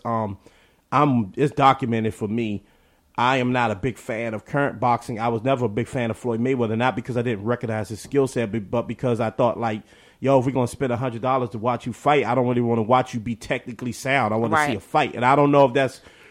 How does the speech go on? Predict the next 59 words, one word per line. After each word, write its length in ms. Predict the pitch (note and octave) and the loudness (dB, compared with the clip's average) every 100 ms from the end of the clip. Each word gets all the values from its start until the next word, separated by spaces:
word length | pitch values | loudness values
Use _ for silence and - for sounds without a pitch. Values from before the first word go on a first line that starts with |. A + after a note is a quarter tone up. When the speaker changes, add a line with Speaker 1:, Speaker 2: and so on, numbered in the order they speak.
| - | -8
Speaker 1:
ridiculous 580 | B2+ A#2+ D#3 D#3 D3+ C3 | -6 0 0 2 0 0
to 80 | A#2+ | 0
ask, 380 | A#2 C#3+ D3 - | 2 2 2 -2
'cause 120 | A#2+ | -4
people 240 | D#3 C3 | -4 -2
will 140 | B2 A#2 | -4 2
tell 180 | D#3+ | 2
me, 120 | C#3+ C3 | 4 2
"Well, 120 | B2 | 2
what, 160 | D#3+ | 2
you 60 | F#3+ | 4
want 200 | E3 D3 | 2 2
him 40 | |
to 60 | D3+ | -2
get 240 | C#3 D#3+ | -8 -2
killed?" 340 | - G#3+ G3+ F3 | 6 10 10 8
I'm 80 | F3+ | 2
like, 140 | F3 | 0
"No, 100 | F#3+ | 0
of 100 | A#2+ | 0
course 180 | F#3 E3 | 0 0
I 60 | C#3+ | 0
don't 140 | B2+ | 0
want 120 | A#2 | -2
the 80 | A#2 | -4
man 120 | A#2+ | -4
Speaker 2:
You 60 | A#3 | 0
Speaker 1:
to 60 | |
Speaker 2:
want 140 | B3+ A#3 | 0 2
Speaker 1:
get 120 | - | 4
killed." 60 | - | 4
Speaker 2:
something 80 | G#3+ | 4
entertaining. 460 | A3 A3 - E4 F#4 | 2 2 0 -4 2
Speaker 1:
But 80 | D3 | 6
I 80 | D#3+ | 6
would 100 | D3 | 6
like 180 | D#3+ | 2
something 320 | - F3 C#3+ D3 | 2 0 2 0
to 60 | |
be 160 | C#3 A#2+ | 0 -2
entertaining. 480 | B2+ C#3 D3+ C3+ B2 - - D#3 | -2 0 2 2 -2 -10 -8 0
And 100 | D#3 | 0
I've 100 | C3 | 0
seen 300 | G3 E3 D3 | -2 -4 -2
entertaining 540 | D3+ C#3 D#3+ C#3 C3 | -2 0 0 0 0
boxers 460 | G#2 C3+ C3 C#3 A2+ | 2 2 2 -6 -8
before 360 | A2 - C3+ | -8 0 0
from, 320 | A2+ C3+ A#2 - _ _ _ | 0 -4 -4 -10 _ _ _
from 360 | - F3+ C3+ A2+ | 2 4 4 2
great 440 | B2+ D3 D3 - | 0 0 0 2
boxers. 500 | D3+ C3+ - - - | 6 6 2 -10 -8
So 120 | - | 0
I 100 | C3 | 4
don't 240 | C#3 C3+ - D3 | 4 2 0 0
understand 500 | D3 - D#3+ C#3 B2+ | 0 0 0 2 2
why 160 | A#2 | 0
he 200 | G#2 F3+ | 0 -2
wasn't. 340 | B2+ G#2 G2 - | 0 -2 -4 -12
Speaker 2:
Right. 240 | D#3+ - | -12 -12